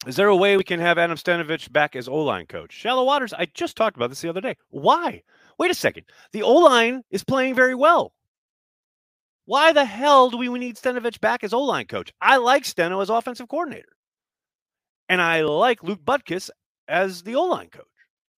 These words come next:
Everybody was talking about Steno needs to get back to being O-line coach, blah, blah, blah, 'cause they were struggling. Well, yeah, 'cause Newman was out there getting his ass handed to him down after down.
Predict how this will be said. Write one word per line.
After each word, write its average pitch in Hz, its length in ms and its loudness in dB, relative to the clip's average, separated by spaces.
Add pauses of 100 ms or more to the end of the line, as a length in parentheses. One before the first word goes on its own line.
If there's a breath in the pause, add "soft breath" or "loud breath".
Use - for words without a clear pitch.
(880)
Everybody 277 320 -2
was 254 80 -6
talking 254 240 -2
about 233 240 -4
Steno 196 500 -4
needs 190 220 -8
to 190 80 -10
get 175 180 -8
back 151 240 -2
to 170 100 -18
being 160 240 -12
O-line 151 380 -6
coach, 147 340 -10
blah, 135 140 -6
blah, 139 100 -10
blah, 135 180 -8
'cause 143 200 -4
they 143 120 0
were 135 200 -2 (200 soft breath)
struggling. 127 720 2
Well, 214 340 6
yeah, 240 320 6
'cause 185 180 -2
Newman 254 320 -2
was 147 100 -2
out 151 180 4
there 175 120 -2
getting 190 340 -6
his 202 160 -10
ass 277 280 -2
handed 123 300 -8
to 117 160 -10
him 101 120 -12
down 107 260 -6
after 95 220 -14
down. 87 280 -10